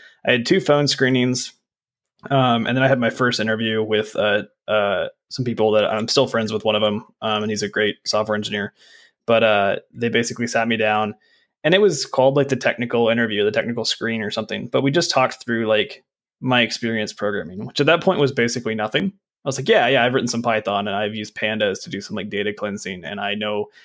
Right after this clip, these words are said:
at that point I had really actually done a lot of S Q L. So I, I know a little bit about databases, and I,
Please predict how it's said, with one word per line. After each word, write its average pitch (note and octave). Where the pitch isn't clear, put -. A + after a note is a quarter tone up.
at C3+
that C#3
point B2+
I A#2
had A2+
really G2+
actually G2
done G2+
a -
lot A2
of -
S -
Q A#2
L. D#3+
So A2
I, A#2
I C3
know C3
a -
little A#2
bit A2
about A2
databases, G2
and G#2+
I, G#2